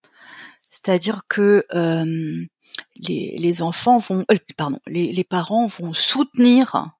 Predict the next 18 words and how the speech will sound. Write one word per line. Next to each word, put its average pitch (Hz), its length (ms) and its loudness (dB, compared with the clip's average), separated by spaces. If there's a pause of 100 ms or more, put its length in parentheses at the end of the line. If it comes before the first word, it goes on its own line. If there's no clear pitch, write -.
(280)
euh, - 480 -8
l'acquisition. 170 800 -2
Ils 175 60 -6
vont 160 160 -8
pas 202 220 4
évidemment, 180 640 0
euh, 165 120 -4 (720)
acquérir 202 480 2
à 185 60 2
la 175 120 4
place 190 340 0
de 180 80 -4
l'enfant, 175 360 -2
mais 190 100 0
ils 151 60 -10
vont 170 140 -6
soutenir 214 560 -2
l'acquisition, 175 720 -4